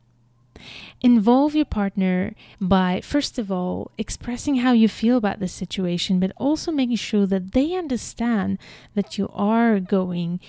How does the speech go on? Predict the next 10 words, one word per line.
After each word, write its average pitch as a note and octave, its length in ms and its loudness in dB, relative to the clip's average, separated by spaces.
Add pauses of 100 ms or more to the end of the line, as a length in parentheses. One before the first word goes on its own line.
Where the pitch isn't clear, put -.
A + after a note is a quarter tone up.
(120)
through G3 500 -2
this F3+ 460 -4
huge C4+ 640 -4
need G3 360 2
of F3+ 220 -8
building F#3 360 0
something F3+ 380 -2
for E3 140 -10
yourself. - 680 -8 (880)
The G#3 140 2